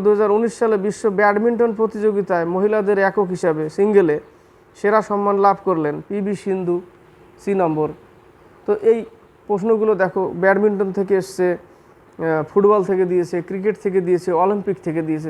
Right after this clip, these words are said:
চারটা খেলার জায়গা থেকে দিয়েছে, তাই না? তো এই অ্যাঙ্গেলগুলো জেনে গেলে তো আগামী সামনে পরীক্ষা তো একটু কষ্ট করে ওই অ্যাঙ্গেলগুলোতে একটু গিয়ে দেখতে হবে। আমার পক্ষে একটু চাপ হয়, কারণ ডিউটির ফাঁকে জোগাড়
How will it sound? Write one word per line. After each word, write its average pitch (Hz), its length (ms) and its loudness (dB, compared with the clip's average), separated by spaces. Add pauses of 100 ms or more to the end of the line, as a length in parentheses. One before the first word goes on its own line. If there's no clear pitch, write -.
(120)
চারটা 175 340 -8
খেলার 160 380 -2
জায়গা 143 240 -2
থেকে 156 140 -8
দিয়েছে, 123 320 -10 (680)
তাই 85 160 -4
না? 69 60 -10 (180)
তো 170 60 -6 (180)
এই 180 140 4
অ্যাঙ্গেলগুলো 180 500 -2
জেনে 196 180 2
গেলে 175 200 0 (540)
তো - 40 -8 (120)
আগামী 175 240 0 (360)
সামনে 170 220 -2 (100)
পরীক্ষা 180 280 0 (100)
তো - 120 -8
একটু 190 180 -10 (720)
কষ্ট 175 260 -4 (140)
করে 131 160 -2 (920)
ওই 175 140 -2
অ্যাঙ্গেলগুলোতে 175 600 0
একটু 170 180 -8 (100)
গিয়ে 175 200 0 (200)
দেখতে 160 240 -6
হবে। 185 220 0 (1120)
আমার 185 280 -2
পক্ষে 190 240 -2
একটু 185 140 -8
চাপ 165 320 0
হয়, 160 160 0 (680)
কারণ 147 180 -10 (100)
ডিউটির 180 360 0
ফাঁকে 175 260 -2 (720)
জোগাড় 165 260 0